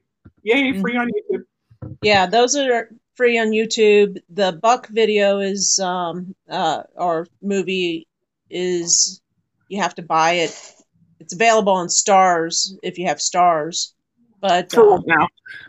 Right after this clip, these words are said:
Speaker 1: <laughs>
Speaker 2: Yeah.
Speaker 1: We had bought that, and then we, we bought it streaming, and then we bought it as a, um,
Speaker 2: D V D.
Speaker 1: Yeah, a D V D as well. So we have it both ways.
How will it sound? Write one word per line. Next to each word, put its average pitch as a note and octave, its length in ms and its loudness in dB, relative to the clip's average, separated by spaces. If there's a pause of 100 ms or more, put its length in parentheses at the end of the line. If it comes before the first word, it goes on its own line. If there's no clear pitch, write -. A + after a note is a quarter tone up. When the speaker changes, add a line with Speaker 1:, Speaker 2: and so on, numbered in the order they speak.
(160)
Speaker 1:
<laughs> - 20 4 (500)
Speaker 2:
Yeah. G3+ 280 -4 (200)
Speaker 1:
We F3+ 60 4
had - 160 4
bought C4 220 4
that, C4+ 300 4
and A3+ 140 -2
then A3+ 160 -2
we, A3+ 400 -2
we A3 100 -4
bought G#3 240 0
it G3+ 140 -4
streaming, A#3+ 500 -4
and G#3 120 -4
then F#3+ 160 -4
we F#3+ 100 -6
bought F3 300 -2
it F3 220 0
as D#3+ 680 0 (100)
a, E3 640 -2
um, C#3+ 480 -4 (160)
Speaker 2:
D A3 160 -4
V G#3 140 -4
D. F#3 280 -2 (440)
Speaker 1:
Yeah, D3+ 280 -2
a D3 40 -2
D D#3+ 120 -4
V D#3+ 120 -2
D C#3 180 -4
as - 140 -8
well. C3+ 240 -2
So F3+ 160 -2
we F#3+ 140 4
have G3 200 2
it E3+ 160 0
both D#3+ 160 4 (100)
ways. A#2+ 440 0